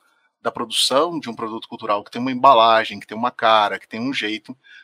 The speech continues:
da, da, da, da própria notícia. Ela, ela precisa ser vendida, ela precisa ser compreendida e tudo mais.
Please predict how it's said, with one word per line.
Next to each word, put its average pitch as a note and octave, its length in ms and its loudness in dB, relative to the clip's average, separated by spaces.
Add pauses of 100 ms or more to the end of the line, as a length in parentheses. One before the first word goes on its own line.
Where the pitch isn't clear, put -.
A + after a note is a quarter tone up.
(100)
da, B2 460 8
da, B2 240 -4
da, A2 240 -12 (320)
da A#2+ 80 -10
própria C3+ 200 -8
notícia. - 540 -10 (220)
Ela, G#2+ 300 -14
ela A2 140 -10
precisa B2 340 -10
ser A#2 160 -10
vendida, G#2+ 420 -12
ela G2 60 -18
precisa F#2+ 220 -10
ser G2 100 -10
compreendida A2 720 -6
e F2 40 -12
tudo - 240 -20
mais. - 220 -20